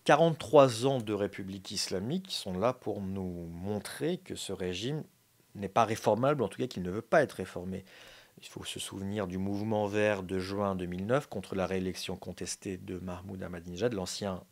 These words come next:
ultra-conservateur à la présidence, où à l'époque des millions d'Iraniens étaient dans la rue, non pas pour demander un changement de régime, mais pour demander que leur vote, en dépit, euh, des restrictions des élections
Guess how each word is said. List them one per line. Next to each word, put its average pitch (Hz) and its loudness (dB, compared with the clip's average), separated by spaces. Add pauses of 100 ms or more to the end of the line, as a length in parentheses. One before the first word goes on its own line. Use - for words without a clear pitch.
(120)
ultra-conservateur 92 -6
à - -10
la 95 -6
présidence, 90 -8 (380)
où 113 -2
à 98 0
l'époque 95 -6
des 95 -2
millions 117 0
d'Iraniens 101 2
étaient 95 -4
dans 98 -2
la 98 2
rue, 110 -2
non 110 -2
pas 123 4
pour 113 -6
demander 107 -2 (200)
un 92 -6
changement 90 -4
de 90 -6
régime, 95 -4
mais 117 0
pour 98 -10
demander 98 -2
que - -2
leur - 0
vote, 113 2 (180)
en 123 0
dépit, 123 0 (560)
euh, 90 0
des 107 2 (220)
restrictions 113 -2
des 95 -4
élections 95 -4